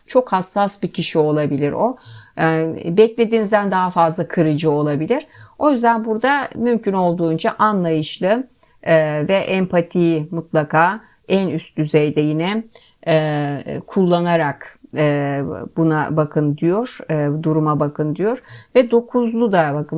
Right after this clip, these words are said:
vurgu var sanki burada. Hani kendinizi sevin. E, hani, e, ve burada kılıç ikilisinde de hani kendinize çok yüklenmeyin diyordu.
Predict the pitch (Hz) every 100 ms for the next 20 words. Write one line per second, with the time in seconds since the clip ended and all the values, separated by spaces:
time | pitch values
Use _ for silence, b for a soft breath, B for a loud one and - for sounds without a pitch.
0 | 160 175 180 175 185 160 156 - 156 160
1 | 165 170 196 220 208 - 196 196 202 196
2 | 208 - 196 180 151 147 b b b b
3 | - 165 156 151 147 147 135 151 151 147
4 | - 156 151 147 135 - - - - 160
5 | 160 180 160 170 - 180 185 190 - 165
6 | 165 180 170 160 160 160 160 165 170 170
7 | 165 - 156 160 165 175 160 156 147 147
8 | 147 147 147 269